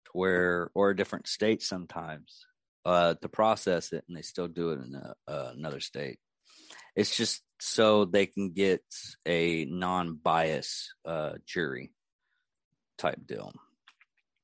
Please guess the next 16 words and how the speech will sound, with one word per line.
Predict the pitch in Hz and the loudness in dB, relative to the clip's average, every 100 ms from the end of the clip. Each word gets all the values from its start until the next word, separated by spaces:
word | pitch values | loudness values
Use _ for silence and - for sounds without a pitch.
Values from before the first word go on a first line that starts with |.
| - _ | -16 _
Uh, | 95 95 95 95 90 85 85 _ _ _ _ _ _ - - _ _ _ _ _ _ _ _ _ _ _ _ - _ _ _ _ _ _ | 2 4 6 6 4 2 -2 _ _ _ _ _ _ -20 -20 _ _ _ _ _ _ _ _ _ _ _ _ -20 _ _ _ _ _ _
where | - 101 80 | -14 -12 -10
was | - - | -12 -14
I? | - - - - - | -16 -14 -16 -20 -16
Uh, | - | -14
t-, | - - | -14 -18
t-, | - - - - | -20 -20 -20 -14
t-, | |
t-, | 85 87 90 | -10 -10 -10
because | - - 135 120 | -12 2 4 6
of | 110 98 | 4 4
the | 95 | 0
publication | - 107 98 101 92 87 | 0 -2 -4 -4 -4 -6
ban, | 76 95 95 82 87 - - - _ _ | -4 -2 0 0 -4 -16 -20 -20 _ _
full | - 151 151 | 2 4 4
details, | 117 131 131 113 110 107 104 | 4 4 4 6 6 4 -4